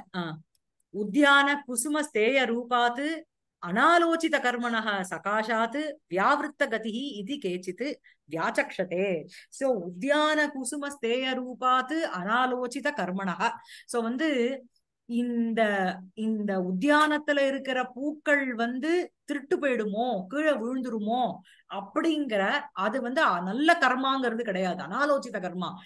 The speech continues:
ஏதோ ஆக்சிடென்டலா நடந்துடுத்து அப்படிங்கிறதுனால என்ன அப்படின்னா, வியாவிருத்த கதிகி அப்படின்னா தடுக்கப்பட்ட சஞ்சாரத்தை உடையதாக. அதாவது, வியாவிருத்த கதிகிங்கிறது மந்த கதிகின்னு ஒண்ணு.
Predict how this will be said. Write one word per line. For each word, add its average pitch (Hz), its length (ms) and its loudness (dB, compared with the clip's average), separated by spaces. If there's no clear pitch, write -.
ஏதோ 220 180 0
ஆக்சிடென்டலா 285 640 2
நடந்துடுத்து 285 760 0
அப்படிங்கிறதுனால 233 1040 0
என்ன 185 380 -4
அப்படின்னா, 170 380 -6
வியாவிருத்த 302 600 4
கதிகி 247 460 -2
அப்படின்னா 240 680 0
தடுக்கப்பட்ட 311 1200 4
சஞ்சாரத்தை 269 1160 0
உடையதாக. 202 840 -4
அதாவது, 269 540 0
வியாவிருத்த 262 460 4
கதிகிங்கிறது 285 720 2
மந்த 240 260 2
கதிகின்னு 262 500 -2
ஒண்ணு. 185 320 -2